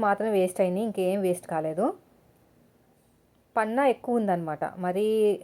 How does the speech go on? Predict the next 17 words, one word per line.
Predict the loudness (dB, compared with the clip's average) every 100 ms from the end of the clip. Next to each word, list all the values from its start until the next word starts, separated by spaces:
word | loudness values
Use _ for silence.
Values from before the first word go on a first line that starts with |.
| -4
డ్రెస్ | -2 -2 0
పన్నా | 0 0
అంత | 0 0
కాదు, | 2 2 0 -2 -8 -12 _ _ -2
శారీ | 2 2 0
అంత | -4 -4
పన్నా | -4 -2 -2
ఉంది | 0 0
కాబట్టి | 0 -2 -2 -2 -2
మనకి | -2 -2 -2
వీలైంది. | 0 0 0 -4 -12 -20 -20 -20 _ _ _ _ _ _ _ _ _ _ _ _ _ _ _ _ _ _ _ _ _
ఇలా | -4 -4 -2 0
కింద | 6 8
పైన | 10 8 8
ఫోల్డ్ | 10 10 10
చేయాలి, | 10 10 10
లేదంటే | 10 8